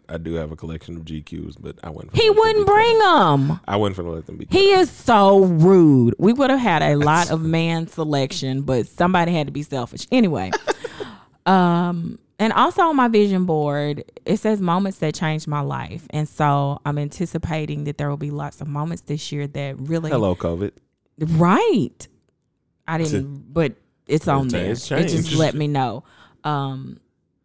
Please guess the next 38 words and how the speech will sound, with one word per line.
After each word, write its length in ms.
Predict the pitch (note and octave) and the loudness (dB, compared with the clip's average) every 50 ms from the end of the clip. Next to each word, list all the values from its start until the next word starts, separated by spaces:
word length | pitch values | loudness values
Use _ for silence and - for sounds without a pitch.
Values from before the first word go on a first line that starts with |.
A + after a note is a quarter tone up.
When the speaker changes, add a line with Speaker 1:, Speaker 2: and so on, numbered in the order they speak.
| _ _ _ _ _ _ _ _ _ C#3+ | _ _ _ _ _ _ _ _ _ -10
Speaker 2:
that, 300 | D3 C3+ B2+ A2+ G2+ - _ _ _ _ _ _ _ _ _ _ _ _ _ _ _ _ _ _ _ _ _ _ _ _ _ | -6 -6 -4 -6 -6 -10 _ _ _ _ _ _ _ _ _ _ _ _ _ _ _ _ _ _ _ _ _ _ _ _ _
yeah, 200 | - B3 C4+ A#3+ G3+ | -10 -8 -8 -6 -6
moments 300 | F3 C#3+ D3 D#3+ E3 - | -6 -4 -4 -4 -4 -4
that 120 | F3 F3 | -6 -4
changed 220 | - F#3+ F#3 F#3 - | -4 -4 -6 -4 -4
my 80 | G3 | -6
life. 200 | G#3 A3+ A3 G3+ | -4 -4 -6 -6
So 300 | - - F3+ E3+ E3+ E3+ - - - - - - _ _ | -6 -4 -4 -2 -4 -4 -8 -14 -20 -20 -20 -20 _ _
there's 200 | - F3+ G#3 G3 | -8 -6 -6 -4
lots 380 | F3+ E3 D#3 D#3+ F3 A3 A#3+ - | -2 -2 0 0 0 -2 -4 -10
of 60 | - | -10
things 240 | A3 A3+ A3+ A3+ A#3 | -8 -6 -6 -4 -2
on 60 | A3 | -2
my 100 | G#3+ G#3 | -2 -2
vision 280 | G#3 G#3 G#3 G#3+ G3+ G3+ | -2 -4 -4 -4 -4 -6
board. 260 | G#3 G3 G3 F#3+ F3+ | -6 -8 -8 -8 -8
There's 180 | F#3 G3 F3+ F3+ | -8 -8 -6 -8
a 40 | D#3+ | -8
big, 260 | F3 D#3+ D#3 D3+ E3 | -6 -6 -8 -8 -8
beautiful 320 | E3 D#3 D#3 D3+ - - D3+ | -8 -10 -10 -10 -10 -10 -10
new 160 | C#3+ D3 D#3 | -8 -8 -10
home 400 | E3 - A3+ A3 G#3+ A3 A3 A3 | -8 -6 -4 -2 0 0 0 0
on 120 | G#3 G#3+ | 0 -2
my 120 | G#3 G3+ G3 | -2 -4 -4
vision 420 | G3 G3 F#3 F#3 F#3+ F3 F3 F3 | -4 -2 -4 -2 -2 -4 -4 -4
board. 640 | F3 F3 F3 E3+ F3 E3+ E3+ E3 E3+ E3+ F3 - _ - | -4 -4 -4 -4 -4 -4 -2 -2 -2 -4 -6 -8 _ -12
Um, 320 | - D3+ D3 D3 D3 C#3+ - - | -8 -8 -6 -6 -8 -8 -8 -8
a 60 | C#3+ | -6
million 340 | D3+ E3 E3 D#3+ D#3+ D3+ D3+ | -4 -4 -4 -4 -4 -4 -6
ways 240 | D3+ C#3+ C#3+ - | -6 -6 -8 -8
up 160 | - B2 _ - | -10 -14 _ -14
to 140 | - E3+ | -14 -12
party, 480 | E3 - - F3+ E3+ E3+ E3+ E3+ E3+ F3+ | -10 -6 -4 -2 -2 -2 -2 -2 -4 -4
a 80 | E3+ D#3+ | -4 -4
million 300 | D3+ D3+ C#3+ D3 C#3+ C#3 | -6 -4 -4 -6 -6 -6
ways 220 | C#3+ C3 C#3 C#3 | -8 -8 -10 -12
to 140 | - - C#3 | -12 -14 -14
save, 680 | - - - - E3 D#3+ D#3 D3 D3 D3 D3 D3+ D#3 F3 | -14 -10 -4 -2 0 0 0 0 -2 -2 -4 -4 -6 -8